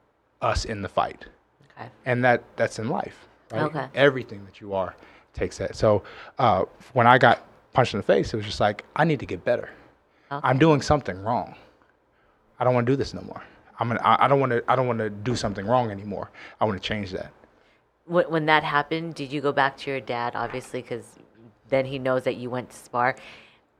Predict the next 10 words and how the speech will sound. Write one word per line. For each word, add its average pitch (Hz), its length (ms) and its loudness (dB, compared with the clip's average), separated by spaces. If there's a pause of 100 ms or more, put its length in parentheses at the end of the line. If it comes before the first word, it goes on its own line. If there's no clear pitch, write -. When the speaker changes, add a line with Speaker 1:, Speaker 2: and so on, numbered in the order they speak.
(300)
Speaker 2:
Did 143 180 -4
you 147 100 4
ask 139 260 2
him 143 80 -8
to 127 80 -8
teach - 340 -8
you, 214 200 6
or 147 240 6
you're, 135 320 2 (240)
you, 139 420 -6